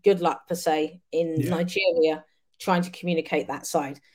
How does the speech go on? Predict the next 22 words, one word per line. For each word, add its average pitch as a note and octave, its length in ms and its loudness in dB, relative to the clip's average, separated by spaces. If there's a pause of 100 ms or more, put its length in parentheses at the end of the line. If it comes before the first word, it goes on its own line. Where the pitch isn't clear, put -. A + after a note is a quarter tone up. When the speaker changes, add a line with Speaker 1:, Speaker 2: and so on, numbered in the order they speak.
(200)
Speaker 1:
So - 180 4
whilst C4 300 10
we're D4 120 6
in C4 60 6
the B3+ 100 10
age, A#3+ 320 8
early A3 200 8
stage G3+ 320 2
of F3+ 80 -4
the F#3 80 0
platform, F3+ 640 0 (280)
it's F#3 240 -2
myself G#3 400 2
and G3+ 120 0
Adi F3 200 2
who F3 120 -2
are F3 40 0
driving E3 640 0 (140)
the, E3 360 0
um, D#3 420 -4 (100)
the - 140 -2
college E3+ 420 0